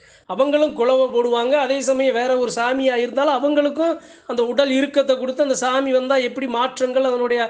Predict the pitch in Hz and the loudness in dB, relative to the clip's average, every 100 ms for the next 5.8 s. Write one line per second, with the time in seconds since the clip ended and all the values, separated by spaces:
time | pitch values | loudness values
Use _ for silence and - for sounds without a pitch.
0 | - - _ _ 247 269 254 247 240 233 | -6 -20 _ _ 2 2 2 0 0 0
1 | 262 311 247 277 269 262 330 302 233 277 | 2 0 2 2 2 0 0 0 0 -2
2 | 330 320 302 302 311 311 277 269 277 262 | 0 0 2 2 2 2 2 2 0 -2
3 | 254 247 226 226 233 247 233 220 262 285 | -4 -2 -2 -2 -4 -2 -2 0 0 0
4 | 269 269 240 254 247 214 196 170 143 - | -2 -2 -2 -4 -4 -2 -2 -2 -10 -20
5 | - - - _ - 254 269 | -20 -20 -20 _ -2 0 2